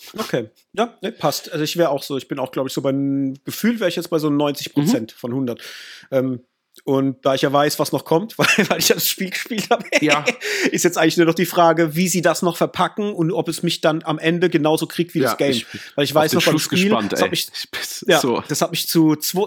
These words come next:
Speaker 1: also wirklich, ich weiß es doch wie heute, ich hab das gespielt und dachte mir die ganze Zeit, „Oh, ich muss mich quälen, dieses Spiel zu spielen.“ Das hat mich am Anfang gar nicht gekriegt, weil ich auch den Anfang vom Spiel so unsäglich,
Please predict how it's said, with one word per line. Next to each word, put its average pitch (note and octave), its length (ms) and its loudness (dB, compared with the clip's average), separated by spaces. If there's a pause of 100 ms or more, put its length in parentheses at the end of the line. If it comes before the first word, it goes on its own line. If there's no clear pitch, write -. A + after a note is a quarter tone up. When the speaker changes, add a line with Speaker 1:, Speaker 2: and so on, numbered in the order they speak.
(140)
Speaker 1:
also - 160 -4
wirklich, F#3 280 2
ich - 60 -2
weiß A#3+ 260 2
es G#3+ 80 -8
doch A3+ 180 0
wie F#3+ 80 0
heute, F3 340 0 (260)
ich - 80 -4
hab E3+ 120 2
das - 140 -8
gespielt A3+ 460 0
und E3 120 0
dachte F3+ 220 -2
mir F3 80 2
die D#3+ 100 -2
ganze F3+ 300 -2
Zeit, F3 320 0
„Oh, D#3+ 100 0
ich D#3 160 -6
muss F3 140 2
mich - 180 -2
quälen, F3+ 400 2
dieses E3+ 220 -6
Spiel E3+ 280 -6
zu B2+ 120 -10
spielen.“ A#2+ 320 -8
Das A2+ 100 -6
hat D3+ 120 -4
mich - 120 -6
am C#3 80 -4
Anfang F3 320 -4
gar E3 160 -2
nicht E3 140 -6
gekriegt, - 480 -8
weil C#3+ 120 -4
ich C3+ 100 -6
auch C#3 60 -6
den D3+ 140 -4
Anfang F3+ 380 -4
vom C3 180 -6
Spiel C#3 260 -2
so - 160 -6
unsäglich, F3+ 760 0